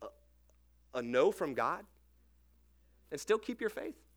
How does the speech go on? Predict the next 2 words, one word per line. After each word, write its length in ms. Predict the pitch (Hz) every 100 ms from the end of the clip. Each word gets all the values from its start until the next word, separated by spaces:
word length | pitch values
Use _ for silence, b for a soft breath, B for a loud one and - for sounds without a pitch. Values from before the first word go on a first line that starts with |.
| _ _ _ _ _ _ _ _ _ _ _ _ _ _ b b b b -
'Cause 140 | 226
I 100 | 233